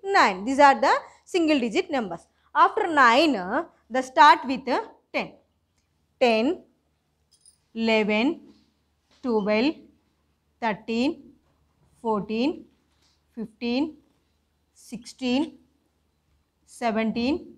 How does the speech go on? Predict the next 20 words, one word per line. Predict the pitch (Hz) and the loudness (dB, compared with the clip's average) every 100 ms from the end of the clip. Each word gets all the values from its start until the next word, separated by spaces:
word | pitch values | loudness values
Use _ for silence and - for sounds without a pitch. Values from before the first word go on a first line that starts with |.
| _ _ _ _ _ - | _ _ _ _ _ -8
eighteen, | 220 220 233 247 349 - - _ _ _ _ - | -4 -4 -4 -4 -4 -6 -16 _ _ _ _ -14
nineteen, | 208 214 220 208 240 359 - - _ _ - | -6 -4 -2 -2 -2 -4 -6 -20 _ _ -6
twenty. | 359 214 160 - _ _ _ _ _ _ _ _ - | -4 -4 -8 -18 _ _ _ _ _ _ _ _ -4
Twenty. | 277 196 170 - _ | -2 -2 -4 -16 _
Up | 277 285 | -2 -2
to | 339 466 480 - | 2 2 2 -4
twenty. | 254 208 175 151 - | -10 -10 -12 -18 -8
Ten | 254 254 247 | -6 -6 -4
to | 381 508 - - _ | -4 -4 -10 -20 _
twenty | 359 285 214 202 175 - | -4 -2 -2 -6 -12 -8
numbers | 240 233 269 277 | -4 2 2 2
I | |
am | 254 | -2
writing. | 190 175 180 _ _ - | -4 -6 -14 _ _ -2
Here, | 370 349 381 - | 2 2 0 -2
how | 359 370 | -2 -2
many | 392 403 | -2 -2
numbers | 330 269 269 294 294 | -2 -2 0 0 2
are | 233 208 180 | 2 2 0
there? | 196 185 | -4 -4